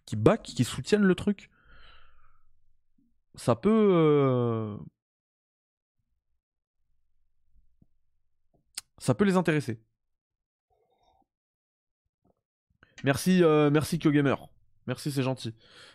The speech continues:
Euh, Nico Vernon qui dit : « Comment tu as estimé le budget de cinquante mille ? » Très bonne question. Et justement, c'est pour ça que je disais que si, même si je, je, j'arrive pas à faire ce jeu-là derrière, faut, faudrait absolument que je fasse une vidéo, qu'on se fasse un live ensemble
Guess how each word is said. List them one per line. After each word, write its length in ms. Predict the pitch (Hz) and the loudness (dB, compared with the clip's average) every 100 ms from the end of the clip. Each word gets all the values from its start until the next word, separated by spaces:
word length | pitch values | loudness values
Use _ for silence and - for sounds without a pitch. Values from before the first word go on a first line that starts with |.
| - | -2
Euh, 320 | 123 123 123 | 0 2 0
Nico 200 | 139 170 | 0 -2
Vernon 240 | 170 170 180 | 0 0 -2
qui 120 | - | -6
dit : « 140 | 143 165 | -12 -6
Comment 220 | 165 170 | -4 -2
tu 120 | - | -2
as 40 | |
estimé 460 | 139 - 139 160 156 | -6 -6 -6 -4 -4
le 140 | - 117 | -6 -6
budget 460 | 117 127 123 143 | -6 -10 -2 -2
de 100 | 135 | 0
cinquante 400 | 113 - - 120 - | -6 -8 -10 -10 -8
mille ? » 160 | 95 _ _ _ _ _ _ _ _ _ _ _ - _ | -10 _ _ _ _ _ _ _ _ _ _ _ -20 _
Très 180 | - 127 | -8 -4
bonne 160 | 117 113 | -2 -2
question. 380 | 113 - 135 - _ _ _ - - _ | -6 -6 -8 -8 _ _ _ -20 -20 _
Et 120 | - 107 | -4 -4
justement, 500 | 117 - 120 123 - | -2 -2 -2 -2 -6
c'est 80 | - | -12
pour 100 | - | -2
ça 100 | 160 | -2
que 60 | |
je 60 | 135 | -2
disais 300 | 117 117 139 | -4 0 0
que 140 | - | 0
si, 240 | 113 - - - - | -4 -6 -16 -20 -10
même 240 | 120 127 | -2 -2
si 200 | 127 123 | -2 -4
je, 140 | 117 107 | -4 -6
je, 300 | 98 110 101 - - _ | -2 -2 -2 -6 -20 _
j'arrive 360 | - 107 104 - | -8 -4 -4 -2
pas 140 | 135 | 0
à 40 | 123 | 0
faire 200 | - - | -2 -4
ce 140 | 123 | -2
jeu-là 280 | 110 113 120 | 0 2 2
derrière, 340 | 113 110 123 110 _ - | 0 0 0 -4 _ -20
faut, 240 | - - | -16 -12
faudrait 580 | 95 - - - 110 110 | -10 -12 -8 -4 -2 0
absolument 460 | 117 - 135 135 139 | 0 0 0 0 -2
que 80 | |
je 60 | - | -2
fasse 200 | 117 - | -4 -2
une 100 | 120 | -2
vidéo, 300 | 110 117 123 | 0 0 0
qu'on 120 | - | -2
se 60 | - | -8
fasse 200 | 113 - | -8 -6
un 100 | 120 | -2
live 220 | 123 117 | -2 -2
ensemble 360 | 117 - 135 | -4 -2 -4